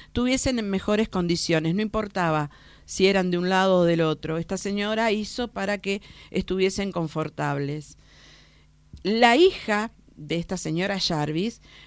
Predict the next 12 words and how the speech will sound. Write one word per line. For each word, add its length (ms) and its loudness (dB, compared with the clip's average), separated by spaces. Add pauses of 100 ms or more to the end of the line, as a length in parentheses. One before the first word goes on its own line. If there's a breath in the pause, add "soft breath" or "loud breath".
(140 loud breath)
continúa 1080 2
con 200 0
estas 320 -2
reuniones 640 0
cada 380 2
año 260 0
después 380 -2
de 120 -4
que 100 -8
su 160 -8
mamá 260 -4
fallece, 720 -4